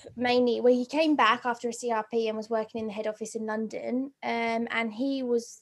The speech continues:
sort of the main contact between Disney and nasa. Um, so he kind of put them as contacts, and then as soon as that happened, they took him over to America.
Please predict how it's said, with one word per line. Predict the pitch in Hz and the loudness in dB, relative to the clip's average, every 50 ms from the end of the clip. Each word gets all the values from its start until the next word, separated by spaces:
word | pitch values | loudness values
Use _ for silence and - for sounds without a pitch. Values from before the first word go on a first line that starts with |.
| _ | _
sort | - - 269 - 220 | -10 -6 -6 -4 -2
of | |
the | 226 240 | -2 0
main | 240 233 233 233 240 233 | 2 2 2 0 0 -2
contact | - 247 247 240 240 208 - - | -2 -2 -2 -2 -2 -4 -8 -10
between | - - - 220 220 220 | -12 -12 -8 -6 -4 -4
Disney | 220 233 226 220 240 226 220 | -2 -4 -4 -4 -4 -6 -4
and | 220 226 | -4 -4
nasa. | 226 220 220 - - 262 302 370 - _ _ _ _ - - - - - _ _ _ _ - - | -4 -6 -6 -6 -4 -4 -4 -4 -6 _ _ _ _ -20 -20 -20 -20 -20 _ _ _ _ -2 2
Um, | 226 226 220 220 220 | 2 2 2 2 -2
so | - 233 | -4 -6
he | 214 196 240 262 | -4 -2 -4 -2
kind | 254 277 247 | -2 -2 -4
of | 240 - | -2 -2
put | - 220 202 - | -2 -2 -2 0
them | 226 220 220 220 | 0 0 0 0
as | - 214 214 - | -2 -2 -4 -4
contacts, | - - 240 226 226 - - - - - _ - - - - - | -6 -4 -4 -4 -4 -4 -6 -6 -6 -8 _ -18 -20 -14 -10 -6
and | 226 226 | -4 -2
then | 226 220 220 220 - - | -2 -2 -2 -4 -6 -6
as | 220 - | -2 0
soon | 262 240 226 | 2 2 2
as | 220 214 | 2 0
that | 220 185 196 | 0 -2 -2
happened, | 196 185 - - 190 208 240 254 240 | -4 -10 -6 -4 -2 0 0 0 0
they | 196 202 208 - _ - | -2 -4 -6 -8 _ -14
took | - 233 240 | -12 -10 -6
him | 240 233 | -4 -4
over | 220 214 214 220 | -2 -2 -4 -6
to | 214 - 220 | -8 -6 -6
America. | 214 214 214 214 208 208 - - 220 220 254 285 | -4 -4 -4 -6 -6 -8 -8 -8 -6 -6 -6 -6